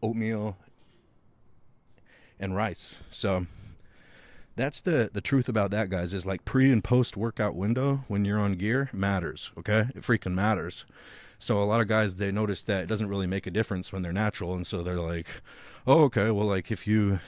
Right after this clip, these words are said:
if you don't take that, if you don't take that, uh, you know, if you just eat sometime within three hours, it's fine," or something like that. But that's not the case when you're on gear. It's, like, uh, very paramount that you be eating, you know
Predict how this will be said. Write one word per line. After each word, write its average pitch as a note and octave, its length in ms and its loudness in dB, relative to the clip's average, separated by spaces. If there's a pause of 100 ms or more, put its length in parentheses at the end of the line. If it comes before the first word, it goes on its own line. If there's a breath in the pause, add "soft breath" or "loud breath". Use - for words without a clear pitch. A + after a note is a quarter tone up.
(140 loud breath)
if - 160 -12
you G2+ 60 0
don't B2 180 2
take C#3 240 2
that, G#2+ 340 0 (760 loud breath)
if G2 60 -4
you A2+ 60 4
don't B2 240 4
take C3+ 220 0
that, A2 360 0
uh, F#2+ 400 -2 (180)
you G#2+ 100 -2
know, G#2+ 180 -4
if - 160 -8
you A#2 60 -6
just A2+ 220 -8
eat C3+ 80 -8
sometime C3 380 0
within A#2+ 180 2
three B2+ 220 0
hours, A2 380 0
it's G#2+ 120 -8
fine," A#2+ 440 4
or G2 80 -8
something G2 300 -2
like F2 160 -6
that. F2 240 -4 (480 loud breath)
But G2 220 4
that's G#2+ 200 0
not A#2+ 180 0
the - 60 -12
case - 580 -2
when G2+ 160 0
you're F#2 140 2
on F2+ 120 0
gear. F#2 320 -4 (120)
It's, - 340 -8
like, F#2 280 -4
uh, E2+ 240 -2 (800 loud breath)
very G#2+ 200 4
paramount G2 600 2
that F2 100 -4
you F#2+ 100 -4
be F#2+ 120 -4
eating, F#2 580 -2
you F#2+ 120 -6
know F2 200 -6